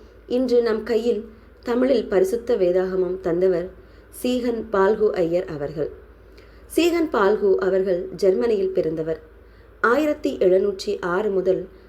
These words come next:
ஆயிரத்தி எழுநூற்றி பத்தொன்பது வரை இயேசுவுக்கும் தமிழ் மொழிக்கும் தொண்டு செய்தார். ஒரு பிராமணர் இவருக்கு தமிழ் கற்றுக் கொடுத்தார். சீர்திருத்தவாதி மார்ட்டின் லூத்தர் கிங் அவர்களுடன் சேர்ந்து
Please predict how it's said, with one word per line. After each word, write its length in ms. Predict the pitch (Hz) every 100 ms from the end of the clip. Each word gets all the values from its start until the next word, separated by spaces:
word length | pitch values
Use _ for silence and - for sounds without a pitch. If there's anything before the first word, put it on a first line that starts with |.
| -
ஆயிரத்தி 540 | - 233 269 269 - 254
எழுநூற்றி 720 | 196 185 202 190 - 196 -
பத்தொன்பது 520 | - 185 240 240 226 190
வரை 260 | 190 208 -
இயேசுவுக்கும் 680 | 180 190 208 190 190 202 - - - - -
தமிழ் 260 | 247 269 302
மொழிக்கும் 500 | 226 214 214 214 214
தொண்டு 280 | 190 180
செய்தார். 400 | 196 170 156 160 156 - - - - -
ஒரு 260 | 240 262 262
பிராமணர் 580 | 240 240 294 277 220 -
இவருக்கு 580 | 220 202 202 202 208 190
தமிழ் 280 | 190 202 233
கற்றுக் 320 | 190 - 190
கொடுத்தார். 460 | 175 160 - 160 160 - - - - - -
சீர்திருத்தவாதி 1040 | 277 277 285 285 277 202 185 190 190 -
மார்ட்டின் 540 | 208 202 233 240 196
லூத்தர் 280 | 190 190 196
கிங் 260 | 190 185 185
அவர்களுடன் 580 | 185 175 180 185 190 190
சேர்ந்து 560 | - 196 196 208 202